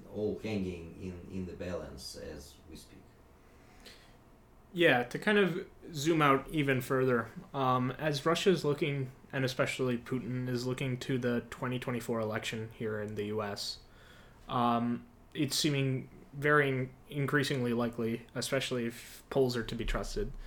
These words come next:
Speaker 2: that we're gonna be looking at a repeat of twenty twenty, uh, with Joe Biden against, uh, Donald Trump. Uh, would Putin like to see another Trump presidency?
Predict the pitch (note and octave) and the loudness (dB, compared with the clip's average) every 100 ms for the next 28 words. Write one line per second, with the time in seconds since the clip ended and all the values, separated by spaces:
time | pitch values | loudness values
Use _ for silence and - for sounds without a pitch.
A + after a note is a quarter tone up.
0 | - - - A2+ A2 G2+ A2 A#2 A2 A2 | -14 -14 -6 -2 -2 -4 -2 -2 0 0
1 | A2+ A2 A2+ A2+ A2 G#2 A2+ A2+ A#2 A2+ | 0 -2 -2 -4 -2 -2 -2 -2 -4 -6
2 | - A#2+ A#2+ B2 G#2 - - - G#2+ G2+ | -6 -4 -2 -2 -4 -8 -16 -8 -4 0
3 | G2 F#2+ G#2+ G#2 - G#2+ G2+ G2+ G2+ G2+ | 0 -2 -2 -4 -4 -2 0 -2 -4 -6
4 | G2 G#2 G2 G2 G#2+ - - - - - | -6 -8 -6 -6 -8 -10 -12 -20 -20 -20
5 | - - G#2+ F#2 F#2 G2 - - - - | -12 -4 -4 -4 -8 -12 -16 -20 -20 -20
6 | - C3+ A2+ B2 - C#3+ F#3 - - - | -8 -2 0 0 0 2 0 -4 -16 -20
7 | - - - - C3+ C3+ C3 A2+ - - | -20 -20 -12 0 4 6 4 2 -4 -20
8 | - D3 D#3+ D#3+ - - A3+ A3+ G3+ G3 | -6 4 4 4 -2 0 2 4 6 4
9 | F#3+ - G#3 F#3+ F#3+ F#3 - F#3 F#3 F#3 | 2 2 4 6 4 2 2 0 2 2
10 | F3+ F#3 F3+ F3 F3 | 2 0 0 -2 -2